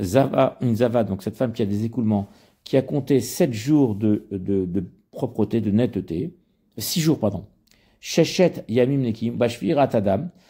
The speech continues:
Afilou Samour, Leshkiat, Achama. Comme on l'a, comme on vient le dire avant, mais ici on confirme, même si elle a vu un tout petit peu de sang,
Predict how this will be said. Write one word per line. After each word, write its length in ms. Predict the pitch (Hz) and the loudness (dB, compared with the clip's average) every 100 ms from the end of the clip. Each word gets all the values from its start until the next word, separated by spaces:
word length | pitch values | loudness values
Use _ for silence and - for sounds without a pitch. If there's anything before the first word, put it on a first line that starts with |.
| _ 95 | _ -10
Afilou 240 | - 180 | -4 0
Samour, 320 | 180 185 185 | 2 2 2
Leshkiat, 400 | 165 139 - 156 156 | 0 -2 0 0 2
Achama. 400 | 151 151 143 - _ _ _ _ | 0 -2 -2 -6 _ _ _ _
Comme 160 | - 156 | -4 0
on 60 | |
l'a, 180 | 156 151 - | 0 0 -2
comme 180 | 180 160 | -2 0
on 80 | |
vient 200 | 131 156 | 0 0
le 60 | 156 | 0
dire 220 | 113 131 | 0 0
avant, 220 | 98 147 | 0 0
mais 160 | 202 120 | 0 0
ici 260 | 104 151 139 | 0 -2 -4
on 80 | |
confirme, 480 | 110 110 - 120 156 - _ _ - | -4 -6 -4 -4 -4 -8 _ _ -4
même 280 | 117 175 214 | 2 2 2
si 220 | - 208 | 0 2
elle 200 | 175 165 | 4 4
a 80 | 139 | 2
vu 420 | 131 160 123 - | 0 -2 -2 -4
un 100 | 127 | -10
tout 160 | 113 180 | -10 -10
petit 200 | 175 196 | -12 -10
peu 160 | 151 147 | -8 -8
de 60 | |
sang, 500 | - 143 120 98 - | -6 -2 -2 -4 -8